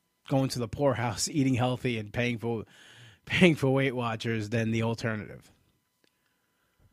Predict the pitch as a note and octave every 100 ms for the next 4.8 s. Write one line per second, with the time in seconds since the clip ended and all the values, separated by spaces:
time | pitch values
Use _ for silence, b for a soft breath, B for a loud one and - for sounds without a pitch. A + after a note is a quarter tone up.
0 | _ _ _ _ _ _ - A#2+ G#2 G#2
1 | A#2+ A2 A2+ A2 G#2+ G#2+ A2 A#2 A#2+ A#2
2 | A#2+ A#2 B2+ B2+ C3 B2 - B2 A2+ F#2
3 | - B2+ C3 B2+ B2+ A#2 C#3+ C#3+ C3+ C#3
4 | C#3 A#2+ A#2 A#2 B2 C3 C3 D3+